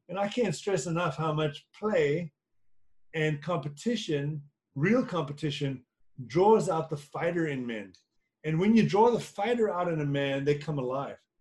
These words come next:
Uh, I say that free men fight well. Free men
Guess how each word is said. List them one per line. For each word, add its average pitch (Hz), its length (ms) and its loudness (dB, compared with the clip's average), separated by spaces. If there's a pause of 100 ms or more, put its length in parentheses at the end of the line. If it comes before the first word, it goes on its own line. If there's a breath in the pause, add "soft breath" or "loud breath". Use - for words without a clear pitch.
(260)
Uh, 165 120 -10 (520)
I 180 280 2
say 208 260 0
that 170 200 -4
free 226 340 0
men 143 440 0 (280)
fight 165 380 -2
well. 139 360 -2 (440)
Free 220 280 0
men 170 440 0